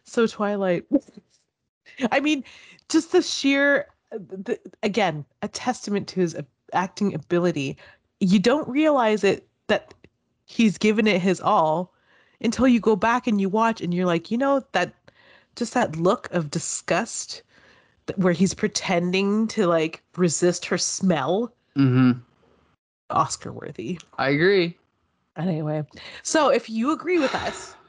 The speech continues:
Speaker 1: if you disagree with us, send us great mail, send us a tweet. <laughs> This is where we show our age. Tweet at us. <laughs>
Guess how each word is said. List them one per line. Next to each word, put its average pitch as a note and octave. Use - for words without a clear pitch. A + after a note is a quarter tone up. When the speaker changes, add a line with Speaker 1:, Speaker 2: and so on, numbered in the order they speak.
Speaker 1:
if -
you G3
disagree C4
with D3
us, -
send G3
us A3+
great G#3
mail, A#3+
send F#3
us E3+
a E3
tweet. -
<laughs> -
This G#3
is G3+
where G#3
we G#3
show E3
our E3
age. D3+
Tweet C4+
at F3+
us. F3
<laughs> E4